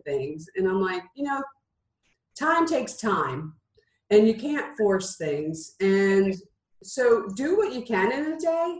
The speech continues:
and don't beat yourself up. And don't be, you know, Superman or Superwoman, yeah, working sixteen, eighteen hour days, you know, ad nauseum, 'cause then you'll look up and,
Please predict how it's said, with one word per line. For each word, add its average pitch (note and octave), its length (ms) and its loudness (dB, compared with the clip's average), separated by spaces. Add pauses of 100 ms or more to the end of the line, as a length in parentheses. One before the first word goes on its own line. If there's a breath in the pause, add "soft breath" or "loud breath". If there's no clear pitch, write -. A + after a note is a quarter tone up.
(140)
and A3 320 0
don't C#4 260 -4
beat C4 200 -14
yourself G3+ 420 -4
up. - 320 -4
And A3 160 6
don't C4+ 240 0
be, B3+ 360 -10 (120)
you G3+ 140 4
know, F3 60 0
Superman F#3 640 -2
or E3+ 100 -4
Superwoman, F#3 880 -4 (440)
yeah, F#3+ 360 -2
working A3+ 380 6
sixteen, A3+ 440 0
eighteen F#3+ 380 4
hour E3+ 180 0
days, G3 720 0 (720)
you G3+ 100 4
know, E3+ 160 2
ad F#3+ 220 4
nauseum, F#3 760 0
'cause F#3 260 2
then G3+ 200 6
you'll G3 180 6
look G#3 240 4
up A3 380 2
and, F#3+ 320 0